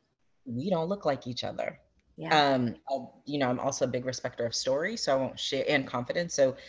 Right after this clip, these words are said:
Speaker 1: um, I won't say who it is, but this person is very important to me personally and professionally. And she, in the workplace, would be called an ally. I call her an
Speaker 2: Mm-hmm.
Speaker 1: advocate. I do think
Speaker 2: Yeah.
Speaker 1: those are different things. And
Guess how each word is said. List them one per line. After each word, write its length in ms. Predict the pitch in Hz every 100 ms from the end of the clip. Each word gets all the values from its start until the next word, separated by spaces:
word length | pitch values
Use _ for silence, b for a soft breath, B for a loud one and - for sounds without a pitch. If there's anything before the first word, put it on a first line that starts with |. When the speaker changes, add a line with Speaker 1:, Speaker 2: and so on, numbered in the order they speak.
| B B B
Speaker 1:
um, 560 | - 151 139 131 120 113 - _ _ _ _ - -
I 60 | 151
won't 200 | 151 -
say 180 | 151
who 140 | 175 170
it 100 | 139
is, 260 | 135 131
but 140 | 131 120
this 160 | 156
person 320 | - 143 143 139
is 220 | 135 131
very 220 | 143 139
important 360 | 131 147 - 127
to 120 | 131
me 420 | 127 127 160 185
personally 460 | - 139 - 170 151
and 80 | 151
professionally. 800 | 147 139 139 143 139 139 139 B B B B _ -
And 320 | 147 143 147
she, 640 | - 160 143 143 143 139 156
in 180 | 147 139
the 100 | 131
workplace, 640 | 131 170 170 - 135 -
would 160 | 135 131
be 80 |
called 320 | 127 - 131 123
an 120 | 127
ally. 440 | 123 127 - - - - _ -
I 140 | 147
call 180 | - 180
her 100 | 127
an 100 | 147
Speaker 2:
Mm-hmm. 80 | 175
Speaker 1:
advocate. 420 | - - - - - -
I 60 | 123 -
do 120 | 151
think 60 | -
Speaker 2:
Yeah. 140 | 147
Speaker 1:
those 200 | - 117
are 100 | 113 - _ _
different 320 | _ - -
things. 360 | - - - - B B B B -
And 560 | 151 147 139 139 127